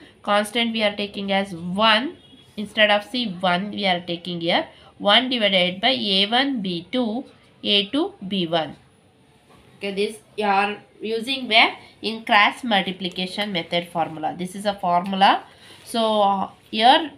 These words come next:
before that you need to know when you are going to apply the cross multiplication method, when there is given a solution. Okay, parallel is there. When you say that parallel,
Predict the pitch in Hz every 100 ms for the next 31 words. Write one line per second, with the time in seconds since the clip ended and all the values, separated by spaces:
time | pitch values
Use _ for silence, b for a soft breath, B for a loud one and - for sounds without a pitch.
0 | - 202 254 302 302 262 269 269 233 220
1 | 233 247 277 233 202 202 214 196 202 240
2 | 277 277 247 220 226 233 202 190 202 202
3 | - - 190 185 226 - 220 196 185 180
4 | 175 175 196 185 175 170 185 165 180 B
5 | B B B 185 208 254 277 247 233 220
6 | 214 180 196 208 220 220 185 175 170 170
7 | - 160 143 - _ 160 - 226 175 B
8 | B B _ 214 202 240 269 262 240 202
9 | 180 165 165 - - - 220 240 285 311
10 | 302 285 285 277 269 254 254 247 240 240
11 | 254